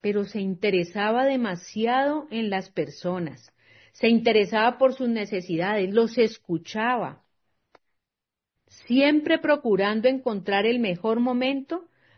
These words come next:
para anunciar a otros el mensaje que debía dar, para presentar al Mesías que había venido al mundo y que pronto se habría de manifestar para traer salvación.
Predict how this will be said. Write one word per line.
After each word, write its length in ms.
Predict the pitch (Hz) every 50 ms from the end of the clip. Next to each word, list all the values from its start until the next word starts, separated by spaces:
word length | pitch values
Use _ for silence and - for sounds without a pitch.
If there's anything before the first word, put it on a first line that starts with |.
| _ _ _
para 340 | - 208 196 190 190 185 185
anunciar 560 | 185 185 175 170 165 - - 220 208 220 240
a 120 | 254 254
otros 600 | 240 226 220 214 220 233 262 285 285 - - _ _ _ _ _ _
el 160 | 196 196 190
mensaje 540 | 190 175 165 165 - - 180 175 185 208 202
que 140 | 202 214 196
debía 380 | 185 175 160 156 156 156 156
dar, 320 | 156 156 135 117 - - _ _ _ _ _ _ _ _ _ _ _ _ _ _ _ _
para 320 | - 220 220 220 214 214
presentar 800 | - 220 226 214 214 - 208 180 175 175 - - 233 247 285 320 359 339 - _ _ _ -
al 220 | - 214 208 202
Mesías 840 | 202 202 196 175 165 170 - - 240 240 254 262 285 294 294 - - _ _ _ _ _ _ _ _ _
que 120 | - 208
había 560 | 180 165 156 143 165 208 240 262 285 294 294
venido 480 | 302 320 311 311 277 269 262 254 247 254
al 100 | 254 254
mundo 300 | 240 226 233 226 220 240
y 60 | 240
que 140 | - 233 208
pronto 440 | 175 - 208 220 233 233 233 285 285
se 100 | 277 277
habría 380 | 254 214 190 185 196 196 208 214
de 100 | 233 233
manifestar 920 | 233 240 247 254 262 254 - 269 254 254 - _ 214 185 180 190 - _ _ _ _ _ _ _ _ _ _ _ _ _ _ _ _
para 280 | - 180 185 185 175 175
traer 560 | 175 170 160 156 160 170 185 202 214 220 - _
salvación. 920 | - - 202 185 180 170 151 143 143 143 - - 135 117 113 120 - _